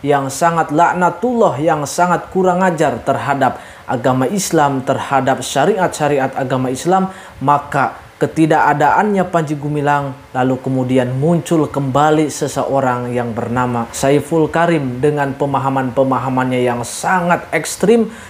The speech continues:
sehingga ini bisa menyesatkan orang-orang awam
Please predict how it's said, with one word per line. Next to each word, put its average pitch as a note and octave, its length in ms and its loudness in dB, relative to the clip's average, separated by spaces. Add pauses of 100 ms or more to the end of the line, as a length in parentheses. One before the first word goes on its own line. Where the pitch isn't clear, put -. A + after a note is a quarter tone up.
sehingga E3+ 720 4 (320)
ini D#3 320 -2
bisa C3+ 480 -4
menyesatkan D3 1120 -2
orang-orang C3 720 0
awam D#3 400 2